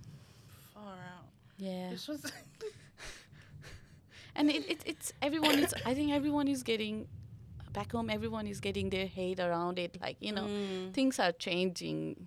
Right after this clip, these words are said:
Speaker 1: Yeah.
Speaker 2: So it's easier for, like, new generation now than what it was for me or for, m-, for my parents.
Speaker 1: Yeah.
Speaker 2: It's getting easier and it's getting good. I think, yeah. Uh,
Speaker 1: Mm-hmm.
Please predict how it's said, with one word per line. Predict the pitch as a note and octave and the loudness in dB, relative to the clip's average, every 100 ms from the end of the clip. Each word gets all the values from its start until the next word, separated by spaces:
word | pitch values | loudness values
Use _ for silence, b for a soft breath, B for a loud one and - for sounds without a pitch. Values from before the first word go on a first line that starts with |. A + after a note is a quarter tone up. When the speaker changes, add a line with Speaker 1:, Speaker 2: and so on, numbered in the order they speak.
| E3 | -8
Speaker 1:
Yeah. | G3+ F#3 F3 F3 F#3 | -4 -2 -2 -4 -8
Speaker 2:
So | - F3 D#3 - - B B B B B B B - | -6 0 0 -2 -14 B B B B B B B -2
it's | G3+ - G#3+ | 0 0 2
easier | A3+ G#3+ F#3+ G3+ | 2 6 4 4
for, | G3+ E3 D#3+ - F3+ B B B B B - - - - - | 4 6 4 2 -10 B B B B B -16 -16 -16 -8 -4
like, | - - - | -4 -6 -4
new | F3+ F3+ | 4 4
generation | F3 D#3+ D#3+ D3 - E3 | 4 2 4 2 2 2
now | D#3 D#3 | 4 4
than | D#3 D3 - - - | 2 0 -2 -8 -4
what | D3 | -2
it | D3 D#3 | -2 -2
was | D#3 D#3+ | -2 -2
for | D#3+ D#3 | -2 -2
me | - G3+ G3+ F3+ | 0 2 2 4
or | D#3+ D#3+ - B B _ | 4 2 -2 B B _
for, | E3+ | -4
m-, | E3 E3 _ _ - - | -2 -6 _ _ -20 -6
for | F3+ E3 | -2 0
my | E3 D3+ | 2 2
parents. | D3 A#3+ A3+ G#3 F#3+ F#3 F#3+ A3 | 2 4 6 6 4 2 -4 -8
Speaker 1:
Yeah. | G#3 G3 F3+ F3 | -4 -2 -2 -2
Speaker 2:
It's | G#3 - | -4 2
getting | A3 G3+ G3 | 2 4 2
easier | F#3 F#3+ F#3 E3+ | 2 2 2 4
and | E3+ E3 F3 - B B B - | 4 2 0 -2 B B B -10
it's | F3 - | -6 0
getting | E3+ E3 D#3+ | 2 2 0
good. | D3 G2 - B B B | 0 0 -4 B B B
I | - G#3 | -10 -8
think, | G3+ G3 G#3 - - | -6 -4 -4 -6 -2
yeah. | C4 A#3+ A#3 B B B B B B B B - | 2 4 2 B B B B B B B B 0
Uh, | G3 G3 | 4 4
Speaker 1:
Mm-hmm. | G3 | 4